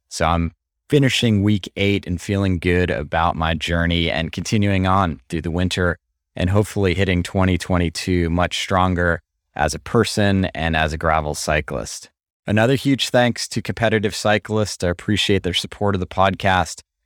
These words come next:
Remember, visit competitive cyclist dot com slash the gravel ride and enter the promo code the gravel ride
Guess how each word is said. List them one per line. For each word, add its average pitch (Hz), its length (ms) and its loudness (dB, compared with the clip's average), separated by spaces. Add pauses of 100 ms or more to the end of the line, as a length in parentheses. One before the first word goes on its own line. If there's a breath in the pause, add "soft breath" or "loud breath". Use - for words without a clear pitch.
(140)
Remember, 98 460 2
visit 92 400 -2
competitive 101 560 -2
cyclist 95 640 -2
dot 85 280 0
com 95 520 2
slash 85 460 -2
the 92 100 -12
gravel 95 400 -2
ride 87 460 0 (320)
and 87 140 -2
enter 101 280 2
the 95 120 0
promo 92 440 2
code 87 500 -2
the 95 440 0
gravel 90 480 0
ride 82 460 -2